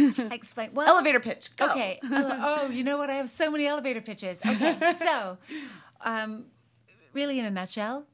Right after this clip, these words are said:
Speaker 1: I wanted to be in the beauty industry even after I sold my last company, which was Soap and Glory.
Speaker 2: Mm-hmm.
Speaker 1: However, I'm now at the stage where I've done it so many times,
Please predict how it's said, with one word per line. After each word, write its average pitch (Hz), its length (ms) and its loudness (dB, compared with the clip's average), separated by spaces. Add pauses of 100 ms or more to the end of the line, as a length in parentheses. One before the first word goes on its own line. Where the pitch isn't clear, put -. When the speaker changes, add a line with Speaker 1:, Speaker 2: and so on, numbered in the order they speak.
(120)
Speaker 1:
I 220 60 -6
wanted 233 260 -2
to - 60 -12
be 220 140 -6
in 196 80 -4
the 185 60 -6
beauty 190 380 -6 (260)
industry 190 640 -8 (420)
even 233 220 -2
after 214 220 -4
I 202 60 -4
sold 196 240 -6
my 170 100 -6
last 170 200 -10
company, 175 480 -10
which 196 200 -8
was 180 160 -4
Soap 175 220 -6
and 165 80 -12
Glory. 160 340 -10 (160)
Speaker 2:
Mm-hmm. 185 300 -6 (140)
Speaker 1:
However, 208 540 -4 (120)
I'm 220 180 -2
now 302 200 0
at - 120 -6
the 196 80 -10
stage 180 420 -6
where 180 360 -6
I've 202 180 -10 (140)
done 208 180 -4
it 156 220 -14
so 190 180 -6
many 185 220 -6
times, 156 540 -12